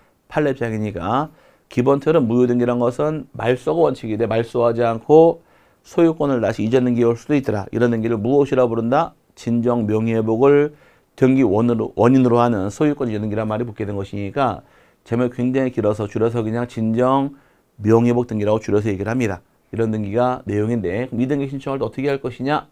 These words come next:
신청 과정상의 차이점은 원칙은 이미 자기 앞으로 표-, 소유권 표상하는 등기가 되어 있던 자, 무권리자가 되겠죠.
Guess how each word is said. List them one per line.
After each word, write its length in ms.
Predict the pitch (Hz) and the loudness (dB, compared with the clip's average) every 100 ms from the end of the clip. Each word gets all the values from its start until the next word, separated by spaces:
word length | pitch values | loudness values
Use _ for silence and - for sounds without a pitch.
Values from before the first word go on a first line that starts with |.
| _ _ _ _ | _ _ _ _
신청 280 | - 151 143 | -12 -8 -4
과정상의 480 | 120 117 117 123 120 | -4 -4 -2 -4 -2
차이점은 800 | 135 135 139 127 90 113 151 160 _ _ _ _ _ | -2 0 0 -2 -4 -6 -6 -10 _ _ _ _ _
원칙은 720 | 107 147 156 147 147 160 95 - _ _ _ _ _ | 2 2 2 -4 0 0 -2 -10 _ _ _ _ _
이미 340 | 110 131 156 151 | -2 0 0 -2
자기 300 | - 113 135 | -6 0 0
앞으로 200 | 139 139 | 0 -8
표-, 140 | - | -10
소유권 400 | - 175 165 156 | -2 0 2 -2
표상하는 560 | 165 165 160 151 147 139 | -2 -2 0 -2 -4 -4
등기가 260 | 123 123 | -2 0
되어 180 | 127 123 | 0 -2
있던 320 | 131 127 123 | -2 -4 -4
자, 240 | 110 110 - _ _ - | -2 -4 -6 _ _ -6
무권리자가 480 | 117 135 123 120 110 | 2 2 4 4 2
되겠죠. 640 | 107 110 101 90 135 165 | 0 -2 -2 -2 -2 -4